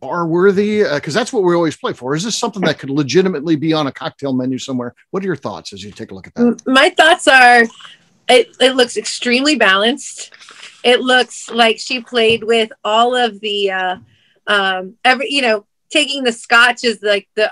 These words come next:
Speaker 2: I, the meat portion is what I call it,
Speaker 1: Uh-huh.
Speaker 2: <clears throat> and adding these little bits of things to bring out what she wanted to, and then having a story behind it. Great, perfectly done.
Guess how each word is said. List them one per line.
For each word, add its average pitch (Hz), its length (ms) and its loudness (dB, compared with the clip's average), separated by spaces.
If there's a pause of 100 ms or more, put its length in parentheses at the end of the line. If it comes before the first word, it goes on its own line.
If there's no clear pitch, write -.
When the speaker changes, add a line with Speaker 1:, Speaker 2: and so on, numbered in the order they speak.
Speaker 2:
I, 214 180 -2
the 208 120 -4
meat 233 320 -6
portion 269 420 0
is 247 140 -6
what 247 140 0
I 247 100 4
call 262 300 0
it, 269 220 0 (100)
Speaker 1:
Uh-huh. 135 340 -2 (160)
Speaker 2:
<clears throat> 294 160 -8
and 254 240 0
adding 320 320 2
these 240 160 -12
little 302 240 0
bits 240 380 -4
of 233 160 -4
things 269 480 -6
to 269 160 -8
bring 233 300 0
out 233 300 2
what 226 120 -4
she - 160 -10
wanted 220 440 -4
to, 302 220 -4 (480)
and 349 140 0
then 370 120 -2
having 359 300 2
a 294 80 -4
story 294 280 -6
behind 233 240 -2
it. - 100 -16 (960)
Great, 302 320 -4 (220)
perfectly 254 420 -2
done. 190 280 -4